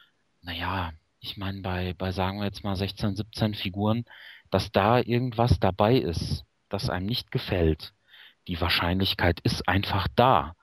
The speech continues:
Und da kommt's einfach auch so ein bisschen dran, drauf an, wie man damit umgeht und, und wie man das Ganze so nach außen hin vertritt.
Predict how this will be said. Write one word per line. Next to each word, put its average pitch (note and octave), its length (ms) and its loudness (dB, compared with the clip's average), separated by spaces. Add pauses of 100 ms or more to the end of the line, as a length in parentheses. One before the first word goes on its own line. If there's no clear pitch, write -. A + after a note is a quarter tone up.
(480)
Und F#2+ 380 0 (500)
da G2+ 180 2
kommt's C#3 360 2
einfach C#3 380 4
auch C#3 160 4
so D3 120 -4
ein C#3 80 -4
bisschen D3 320 -4
dran, B2+ 380 -4
drauf - 260 -2
an, B2 720 -2 (260)
wie B2 140 -2
man C3+ 180 4
damit A2 280 2
umgeht G#2+ 640 0 (220)
und, G2+ 220 -10
und G#2 220 -10
wie A#2 80 0
man B2+ 180 2
das A#2 180 -2
Ganze F2+ 320 0
so F2 140 -4
nach F2 200 0
außen F2 340 -4
hin E2+ 160 -8
vertritt. - 480 -8